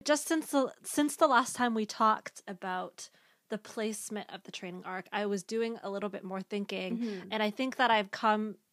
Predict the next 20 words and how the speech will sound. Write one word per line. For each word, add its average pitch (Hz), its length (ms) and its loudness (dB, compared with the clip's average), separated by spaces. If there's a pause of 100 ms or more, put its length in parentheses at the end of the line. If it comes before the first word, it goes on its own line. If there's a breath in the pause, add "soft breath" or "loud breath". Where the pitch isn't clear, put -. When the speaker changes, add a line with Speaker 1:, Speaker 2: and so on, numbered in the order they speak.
Speaker 1:
to 226 180 -2
appreciate 208 720 -4
more 202 380 -2 (220 loud breath)
the 214 100 -8
placement 226 460 -4
of 190 160 -8
this 220 200 -10
particular 262 480 -8
episode 254 440 -6
in 269 100 -6
the 262 60 -8
series. 269 500 -6 (300 loud breath)
I 233 140 8
liked 214 480 2
that 233 180 6
they 247 100 8
were 240 80 6
training 254 400 2
under 247 220 4
Benny, 254 460 2